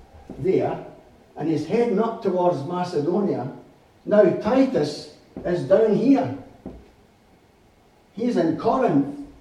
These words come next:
and Paul's at Troas. So you can see there's a fair old distance between the two of them. And Paul's thinking,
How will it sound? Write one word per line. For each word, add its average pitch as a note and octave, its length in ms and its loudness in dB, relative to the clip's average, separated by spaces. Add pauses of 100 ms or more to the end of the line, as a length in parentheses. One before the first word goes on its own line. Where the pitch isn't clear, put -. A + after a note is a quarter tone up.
(260)
and E3+ 260 0
Paul's F#3 400 2
at - 220 -4
Troas. E3+ 560 -2 (240)
So - 100 -2
you F#3 100 8
can F3 140 2
see A#3+ 240 0
there's F#3 160 0
a D3+ 100 0
fair - 280 -4
old A#2+ 240 -2
distance E3 600 -2 (280)
between F3+ 420 2
the - 160 0
two D4 240 -2
of C4+ 60 -2
them. - 280 -8 (760)
And C3 220 -4
Paul's D#3 380 2
thinking, B2 500 -2